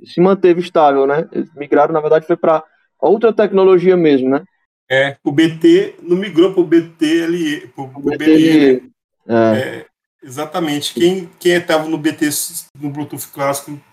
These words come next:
Speaker 2: sumiu pra alguma outra coisa e o B L E tá ali com o trinta e seis e continua, né?
Speaker 1: Se manteve estável, é, não, não, tipo, não,
Speaker 2: Parece que é um
Speaker 1: não
Speaker 2: mercado bem
Speaker 1: reformulou.
Speaker 2: fe-, bem definido também, quem usa B L E, né?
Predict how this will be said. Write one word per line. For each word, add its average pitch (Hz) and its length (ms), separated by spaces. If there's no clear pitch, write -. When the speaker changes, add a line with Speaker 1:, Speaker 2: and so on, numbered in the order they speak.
Speaker 2:
sumiu 185 640
pra 165 100
alguma 147 240
outra 147 180
coisa 190 460
e 208 100
o 202 40
B 190 140
L 190 120
E 180 80
tá 196 180
ali 190 160
com 175 120
o - 20
trinta 160 220
e 151 80
seis 156 260
e - 20
continua, 170 600
né? 127 180
Speaker 1:
Se 123 80
manteve 127 380
estável, 113 440
é, 107 140
não, 110 140
não, 110 120
tipo, - 200
não, 120 280
Speaker 2:
Parece - 220
que 113 40
é 117 40
um - 20
Speaker 1:
não 120 60
Speaker 2:
mercado 123 320
bem 123 100
Speaker 1:
reformulou. 123 220
Speaker 2:
fe-, 127 80
bem 190 180
definido 180 540
também, 131 280
quem 135 280
usa 123 280
B 117 120
L 113 260
E, 110 120
né? 104 80